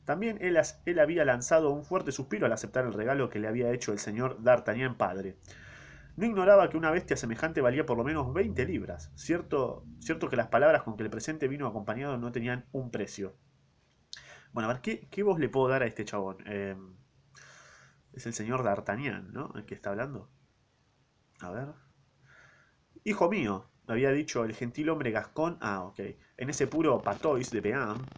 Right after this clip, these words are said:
del que jamás había podido desembarazarse. "Enrique cuarto". Ah, Enrique, este es Enrique cuarto, ok. "Hijo mío, este caballo ha nacido en la casa de vuestro padre. Tendrá pronto trece años y ha permanecido aquí todo ese tiempo, lo que debe llevaros a amarlo.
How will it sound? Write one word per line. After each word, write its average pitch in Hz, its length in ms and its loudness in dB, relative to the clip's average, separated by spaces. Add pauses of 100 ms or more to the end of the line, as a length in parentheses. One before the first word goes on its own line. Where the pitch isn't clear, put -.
(540)
del 113 240 -2
que 107 200 -2
jamás 135 360 -2
había 135 180 4
podido 123 320 0
desembarazarse. 107 760 -2
"Enrique 147 440 -6
cuarto". - 480 0 (680)
Ah, 123 180 4
Enrique, 165 240 -2
este 156 40 -2
es 139 100 -4
Enrique 120 260 -2
cuarto, 104 280 -4
ok. 117 100 -2 (640)
"Hijo 202 160 -4
mío, 127 280 -2
este 190 180 -2
caballo 175 340 0
ha 160 60 2
nacido 156 420 -2
en 123 60 -2
la 123 140 0
casa - 180 -2
de 110 80 -2
vuestro 113 300 -6
padre. 101 320 -2
Tendrá 185 500 2 (160)
pronto 180 300 -2
trece 127 260 -4
años 120 380 -4
y 131 100 -4
ha 180 60 -2
permanecido 147 520 -2
aquí 190 200 -6
todo - 160 -2
ese 139 180 -2
tiempo, 107 480 -4
lo 190 260 -2
que 226 120 -2
debe 269 160 0
llevaros 170 580 2
a 143 120 -4
amarlo. 113 580 -2